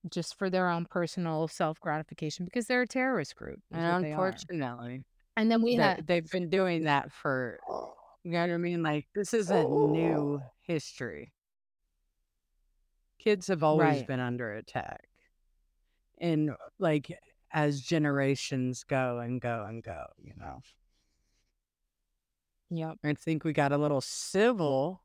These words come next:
Speaker 2: you know, and then it, like, backfired. 'Cause now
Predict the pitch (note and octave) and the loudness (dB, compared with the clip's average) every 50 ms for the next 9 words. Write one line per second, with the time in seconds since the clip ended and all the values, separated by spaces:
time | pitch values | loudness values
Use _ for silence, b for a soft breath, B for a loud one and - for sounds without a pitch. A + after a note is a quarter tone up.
0 | _ _ _ - - D3+ C#3+ C#3 C#3 C#3+ C#3+ C#3+ B2+ - - _ _ _ _ _ | _ _ _ -4 -2 0 2 2 2 2 2 0 -4 -6 -12 _ _ _ _ _
1 | _ _ _ _ _ _ _ _ _ _ _ _ - D3 D3 D3+ D3+ C#3+ C#3 C3+ | _ _ _ _ _ _ _ _ _ _ _ _ 0 2 4 4 4 4 4 2
2 | C3 C3 B2 A2 - - _ _ _ _ _ _ _ _ _ _ _ _ _ _ | 0 0 -2 -4 -6 -10 _ _ _ _ _ _ _ _ _ _ _ _ _ _
3 | _ _ D#3 D3 C#3 B2 B2 - C#3 B2+ B2+ A#2+ - _ _ - B2 A2+ F#2+ - | _ _ 0 0 0 0 -2 -4 -4 -4 -4 -6 -10 _ _ -6 -6 -6 -6 -8
4 | - _ - - A#2 A2+ G2 D#2+ B1+ A1+ G1+ G1+ G1+ - _ _ _ _ _ _ | -14 _ -8 -6 -6 -4 -4 -6 -8 -10 -10 -14 -16 -18 _ _ _ _ _ _
5 | _ _ _ _ _ D3+ C3 A#2+ - C3+ C3 B2 A#2 A2+ A#2 A#2 A#2+ C3 C3 | _ _ _ _ _ -10 -10 -6 -4 -2 -2 -2 -2 -2 -2 -4 -4 -6 -10